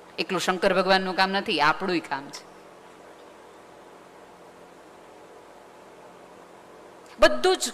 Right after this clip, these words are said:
કહી દેવું, બધું જ કરી નાખવું, ખાલી જીભ ને થોડી ઘણી આપણે, હું એવું નથી કહેતી કે તમે તમારી વાત ન રજૂ કરો,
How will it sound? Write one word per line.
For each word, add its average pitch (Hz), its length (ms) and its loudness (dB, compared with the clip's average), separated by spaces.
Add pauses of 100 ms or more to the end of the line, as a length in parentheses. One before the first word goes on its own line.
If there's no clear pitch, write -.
કહી 294 200 6
દેવું, 269 300 2
બધું 269 340 4
જ - 40 -10
કરી 247 260 2
નાખવું, 233 480 0 (760)
ખાલી 277 500 4 (1200)
જીભ 240 340 2 (1160)
ને 214 240 4
થોડી 277 320 2
ઘણી 240 500 -4
આપણે, 190 500 2 (1120)
હું 208 80 4
એવું 269 160 8
નથી 370 220 4
કહેતી 214 240 4
કે - 100 -6
તમે 196 240 2
તમારી 196 320 4
વાત 180 420 8
ન 202 80 2
રજૂ 202 360 4
કરો, 196 360 4